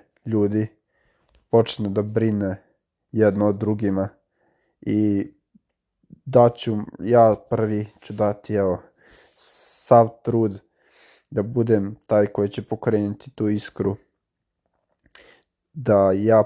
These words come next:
pomognem jednoj osobi, ta možda osoba će pomoći drugoj osobi. Nadam se da će lanac da se stvori iz toga i da će ljudi početi da budu dobri, saosećajni, da će poče-,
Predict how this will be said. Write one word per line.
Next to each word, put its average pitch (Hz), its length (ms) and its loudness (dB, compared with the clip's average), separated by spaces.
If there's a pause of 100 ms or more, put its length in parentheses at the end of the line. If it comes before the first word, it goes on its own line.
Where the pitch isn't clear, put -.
pomognem 104 460 -4
jednoj 101 280 -2
osobi, 98 340 -8
ta 104 260 0
možda 104 360 -2
osoba 101 320 -6
će - 160 -18
pomoći 107 320 -6
drugoj 120 340 2
osobi. 104 600 -4 (400)
Nadam 104 280 2
se 98 160 -14
da 98 100 -2
će 101 320 -6 (440)
lanac 107 800 0 (640)
da - 60 -10
se 107 160 -12
stvori 104 380 0
iz - 160 -10
toga 104 280 -2
i 98 60 -2
da 98 120 -4
će 104 260 -6
ljudi 107 460 -4 (540)
početi 110 480 0
da 113 140 -2
budu 107 460 -4 (800)
dobri, 113 540 0
saosećajni, 98 1080 -4
da 95 120 -6
će - 220 -14
poče-, 104 420 -6